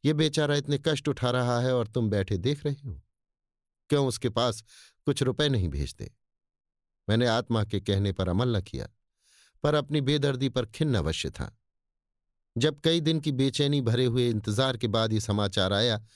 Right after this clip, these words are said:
कि वो एक साप्ताहिक पत्र के संपादकीय विभाग में जगह पा गया है, तो मैंने आराम की सांस ली और ईश्वर को सच्चे दिल से धन्यवाद दिया।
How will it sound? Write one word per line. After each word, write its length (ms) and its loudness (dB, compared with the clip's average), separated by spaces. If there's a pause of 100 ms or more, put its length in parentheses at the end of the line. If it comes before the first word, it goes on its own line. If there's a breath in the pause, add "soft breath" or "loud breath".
(280 loud breath)
कि 80 0
वो 120 2
एक 180 0
साप्ताहिक 520 -2
पत्र 240 -4
के 120 -2
संपादकीय 680 0
विभाग 380 0
में 140 0
जगह 300 0
पा 200 0
गया 240 2
है, 180 -4 (420 loud breath)
तो 60 2
मैंने 240 4
आराम 320 2
की 120 -2
सांस 360 0
ली 100 4
और 140 4
ईश्वर 320 0
को 100 -4
सच्चे 300 -2
दिल 200 0
से 120 -4
धन्यवाद 420 -2
दिया। 240 -8